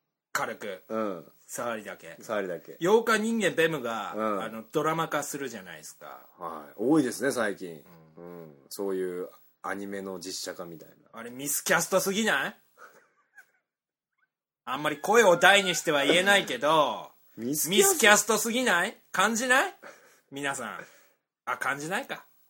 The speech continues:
Speaker 2: で、そのイカれたニートさんがおっしゃる、
Speaker 1: はい。い-、イカれたニートは思う。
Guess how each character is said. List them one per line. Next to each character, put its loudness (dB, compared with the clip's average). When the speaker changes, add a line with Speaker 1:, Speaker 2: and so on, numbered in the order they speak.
Speaker 2:
で、 -8
そ -4
の 0
イ -4
カ 4
れ 6
た 6
ニ -2
ー -6
ト -2
さ 6
ん -2
が 4
お 2
っ 2
し 4
ゃ 10
る、 6
Speaker 1:
は 6
い。 4
い-、 -6
イ -6
カ 6
れ 2
た 2
ニ 2
ー -4
ト 4
は 6
思 0
う。 0